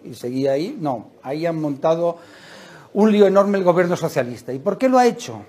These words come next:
Pues por motivos meramente electorales.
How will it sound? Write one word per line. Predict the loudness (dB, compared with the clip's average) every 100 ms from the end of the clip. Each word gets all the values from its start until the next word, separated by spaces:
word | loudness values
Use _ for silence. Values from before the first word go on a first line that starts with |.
| -20 -20 -6
Pues | -6
por | -2 -4
motivos | -2 -4 -2 -2
meramente | 0 -2 -2 -4 -6
electorales. | -8 -8 -4 -4 -4 -10 -20